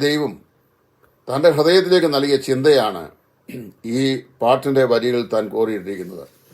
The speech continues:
ഭാഗ്യവശാൽ ബോവസിൻ്റെ വയൽ പ്രദേശത്തേക്ക് വരുവാൻ ലഭിച്ച ഭാഗ്യം. ഈ ക്രൈസ്തവ കീർത്തന സാഹിത്യത്തിൽ മലയാളക്കരയിൽ അനേക കവിവരന്മാർ ജനിച്ച് ജീവിച്ച് മൺമറഞ്ഞിട്ടുണ്ട്.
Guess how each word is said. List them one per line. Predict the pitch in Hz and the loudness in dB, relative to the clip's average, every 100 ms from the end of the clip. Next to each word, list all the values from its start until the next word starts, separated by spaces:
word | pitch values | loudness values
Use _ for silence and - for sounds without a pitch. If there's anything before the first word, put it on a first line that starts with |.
| _ _ _ - | _ _ _ -2
ഭാഗ്യവശാൽ | 120 147 156 165 - 160 147 123 - | 2 4 4 4 4 6 6 2 0
ബോവസിൻ്റെ | 117 147 156 - 131 123 98 - _ _ _ _ - | 2 4 2 -2 -4 -4 -4 -10 _ _ _ _ -4
വയൽ | 117 139 110 | 0 0 -2
പ്രദേശത്തേക്ക് | 123 127 123 120 107 110 | -4 -4 -4 -6 -4 -2
വരുവാൻ | 117 117 113 92 - 101 | 0 0 0 -4 -10 -8
ലഭിച്ച | 117 120 117 98 | -6 -6 -6 -8
ഭാഗ്യം. | 98 95 73 - _ _ _ _ _ _ _ _ - | -6 -8 -12 -20 _ _ _ _ _ _ _ _ -8
ഈ | 143 156 156 156 - | -2 2 2 2 0
ക്രൈസ്തവ | 143 180 180 202 196 - | 2 2 4 6 6 2
കീർത്തന | 170 175 185 170 - | -2 0 0 -2 2
സാഹിത്യത്തിൽ | 147 151 143 117 107 113 - _ _ _ _ _ - | 2 2 -2 -4 -6 -8 -14 _ _ _ _ _ -4
മലയാളക്കരയിൽ | 127 156 175 180 170 165 156 127 | 2 6 6 6 4 2 0 0
അനേക | 135 156 170 147 95 - _ - | 0 2 4 4 2 -8 _ -4
കവിവരന്മാർ | 123 147 147 135 131 123 123 - _ _ _ - 95 | -2 0 2 2 0 2 2 0 _ _ _ -14 -4
ജനിച്ച് | 123 139 139 139 - 101 | -2 -2 -2 -4 -4 -4
ജീവിച്ച് | 123 131 - 123 - 110 | -2 -2 -2 -4 -4 -6
മൺമറഞ്ഞിട്ടുണ്ട്. | 113 113 104 104 82 - | -4 -4 -4 -4 -8 -16